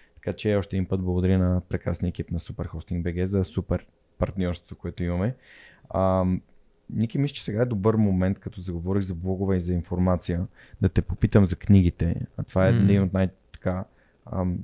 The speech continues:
Speaker 1: задължителните, така да се каже, въпроси и теми изобщо в подкаста.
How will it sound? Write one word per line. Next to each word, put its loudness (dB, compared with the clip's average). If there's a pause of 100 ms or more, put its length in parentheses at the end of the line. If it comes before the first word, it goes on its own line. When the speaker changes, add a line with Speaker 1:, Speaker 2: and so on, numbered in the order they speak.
Speaker 1:
задължителните, 4
така -6
да -2
се -8
каже, 2
въпроси 2
и 2
теми 4
изобщо -4
в -20
подкаста. -8